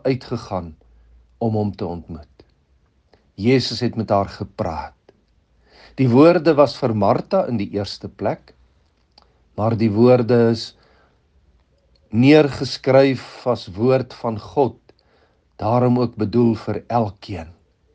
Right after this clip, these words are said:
wat in die Here Jesus Christus glo. "Ek is die opstanding en die lewe," het die Here Jesus gesê. Hy het vir Martha gesê, "Ek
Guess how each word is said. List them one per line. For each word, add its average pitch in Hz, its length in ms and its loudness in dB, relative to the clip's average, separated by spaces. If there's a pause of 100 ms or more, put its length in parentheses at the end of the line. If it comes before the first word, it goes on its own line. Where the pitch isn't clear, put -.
(320)
wat 107 400 -4 (100)
in 101 300 -4 (260)
die 101 160 -2
Here 95 200 -2
Jesus 90 520 -8
Christus - 560 -12
glo. 78 320 -16 (1600)
"Ek 135 200 2
is 139 120 -4
die - 140 -4 (100)
opstanding 120 720 2
en 107 240 -4
die 95 120 -4
lewe," 90 580 -4 (1500)
het 101 380 -6 (760)
die 104 160 0
Here 98 160 -2
Jesus 90 580 -6
gesê. - 380 -18 (800)
Hy 120 160 2
het 120 80 -6
vir 101 180 -4
Martha 127 460 2
gesê, 110 520 -4 (560)
"Ek 120 300 -8